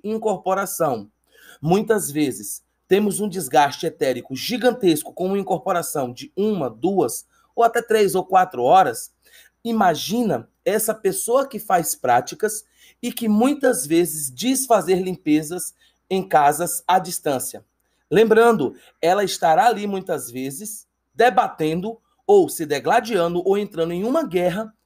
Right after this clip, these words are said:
muitas vezes astral, espiritual,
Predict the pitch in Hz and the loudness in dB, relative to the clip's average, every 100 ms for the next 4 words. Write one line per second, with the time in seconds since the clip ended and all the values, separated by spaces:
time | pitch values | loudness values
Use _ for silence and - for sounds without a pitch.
0 | _ 151 202 240 190 127 180 175 - 190 | _ -4 -4 0 -2 0 -4 -4 -6 -4
1 | 190 - 208 170 107 _ _ _ - 208 | -4 0 2 2 0 _ _ _ 4 4
2 | 247 - - 208 196 202 220 175 175 131 | 4 0 -6 -10 -10 -8 0 2 2 -2